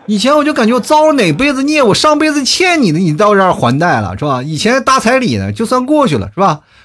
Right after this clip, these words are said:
啊，现在着急了还要搭好几份儿，就感觉自己啊，不离几次婚都亏得慌。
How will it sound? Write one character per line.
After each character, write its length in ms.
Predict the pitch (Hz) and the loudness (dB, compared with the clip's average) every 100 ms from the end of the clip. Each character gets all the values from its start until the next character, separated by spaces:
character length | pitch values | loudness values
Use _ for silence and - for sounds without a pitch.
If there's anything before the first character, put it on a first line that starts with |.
| _ | _
啊， 300 | 131 131 160 _ | -2 -2 -4 _
现 240 | 254 294 294 | -4 -2 0
在 100 | 254 | 2
着 220 | 262 262 | 2 0
急 100 | 226 | 0
了 80 | 233 | -2
还 60 | |
要 100 | 262 | 0
搭 160 | 254 262 | 0 -2
好 160 | - 226 | -2 -2
几 100 | 127 | -2
份 160 | 185 | -6
儿， 100 | - _ _ _ _ _ | -10 _ _ _ _ _
就 140 | - 254 | -12 -4
感 180 | 196 202 | 0 2
觉 100 | 262 | 0
自 200 | 320 277 | -2 -4
己 240 | 151 82 | -6 -8
啊， 100 | 76 | -12
不 160 | - 247 | -6 -2
离 120 | 262 | -2
几 120 | 175 | -2
次 140 | 107 | -4
婚 180 | 165 208 | 0 2
都 100 | 214 | 2
亏 240 | - 220 214 | 0 0 2
得 120 | 131 | 0
慌。 180 | 98 | -2